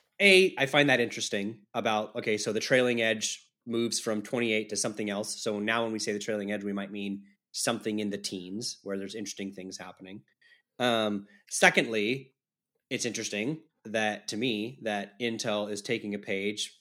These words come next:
from T S M C's book finally and using depreciated assets for this. So their cost structure should be good when this hits in, in twenty twenty-six, which means, and again,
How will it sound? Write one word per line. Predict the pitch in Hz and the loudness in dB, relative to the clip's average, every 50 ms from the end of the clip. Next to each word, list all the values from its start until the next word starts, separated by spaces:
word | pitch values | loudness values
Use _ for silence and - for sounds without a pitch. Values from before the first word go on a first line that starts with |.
| - - - | -20 -12 -8
from | - 101 98 95 98 98 | -6 -6 -6 -6 -6 -4
T | - 117 | -2 -2
S | 107 - | 0 0
M | 110 101 | -2 -4
C's | 98 107 101 101 | -4 -4 -4 -4
book | 101 101 98 - | -4 -6 -6 -6
finally | - 131 127 127 110 104 101 104 110 92 | -4 -2 -2 0 0 0 -2 -2 -2 -4
and | 110 107 104 104 | -4 -4 -2 0
using | 107 120 127 127 127 123 110 | 0 0 0 2 0 0 -2
depreciated | 101 101 - 123 123 113 - 117 107 107 104 92 | -4 -4 -2 -2 -2 0 0 0 0 0 0 -2
assets | 92 95 92 - - 95 107 - - - _ _ _ _ _ _ _ _ | -6 -8 -8 -8 -8 -8 -6 -8 -10 -12 _ _ _ _ _ _ _ _
for | - 120 123 120 - | 6 6 6 6 4
this. | 92 98 131 135 - - - _ _ _ _ _ | 2 -2 -4 -4 -6 -6 -10 _ _ _ _ _
So | - - 120 110 107 104 101 - - - _ _ | 0 2 4 4 4 2 -2 -4 -10 -18 _ _
their | - 104 104 | -4 -2 -2
cost | 101 - - 135 151 151 - | -2 -2 0 2 2 2 0
structure | - - 113 101 101 - - 98 92 98 107 - - _ _ _ _ | -2 -2 -4 -4 -2 -4 -6 -6 -6 -8 -8 -10 -14 _ _ _ _
should | - - 143 120 98 | -2 0 0 0 2
be | 113 110 | 0 -2
good | 92 104 98 98 95 | 0 0 -2 0 0
when | 110 113 107 | 0 0 0
this | 101 107 101 - | 0 -2 -2 -2
hits | - 107 101 101 101 - | -2 -2 -2 -2 -2 -4
in, | - 95 95 95 - | -4 -4 -6 -6 -6
in | - 113 104 | -6 -6 -6
twenty | 98 - 113 104 101 | -6 -4 -6 -6 -4
twenty-six, | 98 - 104 95 92 - - 143 120 101 - - - - - - - - - - _ _ _ _ - | -4 -6 -6 -6 -6 -2 0 0 0 0 -2 -4 -10 -12 -16 -20 -20 -20 -20 -20 _ _ _ _ -2
which | - 135 143 - - | 0 2 2 2 2
means, | 127 135 151 180 170 131 113 110 120 139 135 - - - - - | 2 2 4 4 4 4 2 2 0 -2 -4 -6 -8 -10 -2 2
and | 123 123 123 | 2 2 4
again, | 123 113 113 110 113 117 117 | 4 2 2 0 0 -2 -6